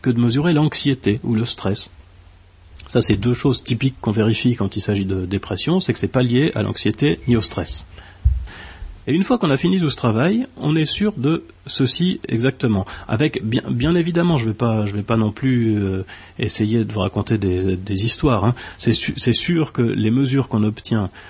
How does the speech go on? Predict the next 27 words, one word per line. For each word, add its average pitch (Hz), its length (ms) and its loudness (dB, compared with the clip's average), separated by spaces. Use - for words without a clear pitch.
de 113 240 0
cette - 280 0
manière 120 460 2
sont 107 160 0
pas 151 440 0
de 113 120 0
la 101 160 2
même, 120 420 2
euh, 90 140 -6
ne 107 80 -2
sont 110 300 0
de 104 260 -4
la - 120 -4
même 113 120 2
qualité. 151 720 0
Il - 40 -4
n'y 120 60 2
a 107 60 0
pas 127 500 2
aussi 131 320 2
peu 156 220 0
d'imprécision 127 800 2
que 131 100 2
dans 113 100 2
les 113 80 2
mesures 143 300 2
physiques. 107 440 -2